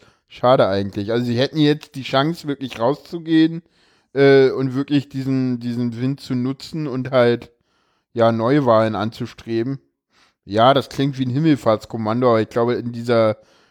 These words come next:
Koalition zu bleiben, ist das eigentliche Himmelfahrtskommando und ja, ironischerweise wird die S P D wieder umkippen und halt weitermachen.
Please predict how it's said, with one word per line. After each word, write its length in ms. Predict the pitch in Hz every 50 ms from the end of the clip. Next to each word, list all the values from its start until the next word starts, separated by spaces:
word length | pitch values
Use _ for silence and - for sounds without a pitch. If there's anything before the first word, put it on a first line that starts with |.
| _ _
Koalition 580 | - - 135 127 123 113 - - 131 135 135
zu 120 | - - 139
bleiben, 300 | 120 120 120 127 127 127 -
ist 220 | 127 120 - -
das 120 | 120 104 -
eigentliche 540 | - 110 117 135 143 123 113 104 110 104
Himmelfahrtskommando 1200 | 98 107 107 107 107 107 - - - 113 107 - - - - 104 104 101 101 104 110 117 117 113
und 320 | 104 90 104 101 101 98 _ _ _ _ _ _ _ _ _ -
ja, 360 | - 101 110 117 120 113 104
ironischerweise 880 | 101 101 110 107 98 117 123 131 120 - 127 113 98 101 107 120 127 120
wird 220 | 120 120 117 -
die 80 | - 113
S 160 | 107 113 -
P 140 | - 123 113
D 180 | 107 110 113
wieder 180 | 110 113 113 101
umkippen 600 | 80 123 135 - - - 120 - 104 123 123 120
und 180 | 110 113 110 120
halt 160 | 113 107 107
weitermachen. 640 | 107 107 113 - 110 95 90 90 92 - 90 95